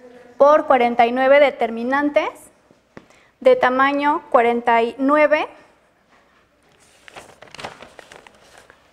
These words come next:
cincuenta determinantes de tamaño cuarenta y nueve por cuarenta y nueve,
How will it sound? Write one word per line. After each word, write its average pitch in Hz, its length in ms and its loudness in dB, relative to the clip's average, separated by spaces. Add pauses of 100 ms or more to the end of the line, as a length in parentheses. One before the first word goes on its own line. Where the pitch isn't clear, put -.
(1300)
cincuenta 311 440 2
determinantes 269 640 2
de 294 100 4
tamaño 262 420 0
cuarenta 233 340 4
y 240 40 0
nueve 247 240 4
por 254 180 2
cuarenta 262 340 2
y 277 60 0
nueve, 330 340 2